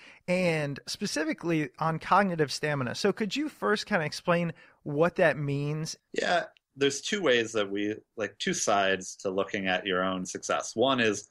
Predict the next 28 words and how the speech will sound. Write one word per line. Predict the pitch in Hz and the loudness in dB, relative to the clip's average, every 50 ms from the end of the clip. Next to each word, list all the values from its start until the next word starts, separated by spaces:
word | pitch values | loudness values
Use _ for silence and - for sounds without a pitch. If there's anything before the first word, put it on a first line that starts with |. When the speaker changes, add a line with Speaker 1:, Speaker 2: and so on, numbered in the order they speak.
| _ _ _ | _ _ _
Speaker 2:
well, | 113 110 110 107 - | 2 2 2 2 0
you | 127 | -2
know, | 120 113 | -2 0
what | 107 123 143 160 | 2 2 4 4
are | 151 107 | 4 4
all | 110 113 113 113 | 4 4 2 2
the | 117 107 | 0 -2
things | - 107 101 101 98 92 - | 0 -2 -2 -2 -4 -6 -6
that | 104 98 - - | -6 -6 -4 -4
you | 95 92 | -4 -2
have | 101 95 92 90 - | 0 0 0 0 -2
to | 101 92 | -8 -8
do | - - 92 92 92 92 90 | -2 0 2 2 2 2 0
to | - 92 | -2 -8
pick | - - 101 - - | -6 -6 -4 -2 -2
up | 92 - | -4 -2
a | - 92 | -4 -6
single | - - 104 98 98 101 95 92 | -4 -2 -2 -2 2 0 2 2
behavior? | 98 92 - - 85 85 82 - 90 95 104 104 - - - - _ - | 0 -2 0 0 -2 -2 0 0 0 0 0 -2 -4 -12 -20 -16 _ -2
That's | 139 156 156 - | -2 -2 -2 0
the | - 123 | -2 -2
B | 101 117 110 101 | 0 0 -2 0
J | - 104 95 | 0 0 -2
Fogg | - - 92 90 87 87 - | -2 -2 0 0 0 0 -2
world. | 95 92 90 87 85 - | -4 -4 -2 -2 -2 0
That's | 98 95 - - - | -2 -2 -2 -4 -2
the, | 92 92 90 87 | 0 2 2 2
like, | 87 87 87 - | 2 0 -2 -4